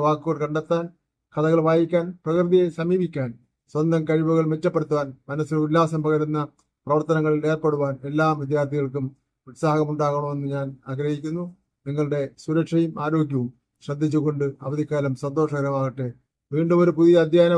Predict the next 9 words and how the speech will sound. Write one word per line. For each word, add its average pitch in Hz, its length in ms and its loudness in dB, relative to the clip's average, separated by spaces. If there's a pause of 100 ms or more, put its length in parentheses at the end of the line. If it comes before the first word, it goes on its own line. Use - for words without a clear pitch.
വർഷത്തിനായി 160 520 -2 (400)
ശക്തിയോടെ, 160 500 6 (100)
പുതുമയോടെ, 156 540 2 (180)
ആത്മവിശ്വാസത്തോടെ 156 840 -4 (360)
തയ്യാറാവുക. 143 520 0 (240)
ജീവിതമാണ് 151 540 0 (120)
ലഹരി, 160 320 0 (380)
പഠനമാണ് 165 520 2
ലഹരി. 147 300 -2